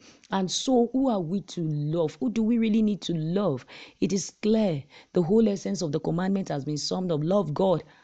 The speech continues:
and your neighbor. Love your God. When you love God, you will not disobey. You will not do what he doesn't want you to do. And when you love your neighbor, you would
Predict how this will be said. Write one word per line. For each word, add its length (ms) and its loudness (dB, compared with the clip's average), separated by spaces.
and 160 0
your 160 0
neighbor. 420 0
Love 300 2
your 220 0
God. 520 -4
When 200 4
you 100 4
love 440 -2
God, 180 0
you 80 -4
will 120 -2
not 200 -2
disobey. 520 -4
You 180 -2
will 80 -2
not 220 -2
do 100 0
what 220 -2
he 80 -8
doesn't 280 -6
want 260 -6
you 60 -4
to 180 -12
do. 300 -6
And 180 -2
when 160 4
you 120 2
love 320 0
your 160 0
neighbor, 400 0
you 180 -2
would 240 -2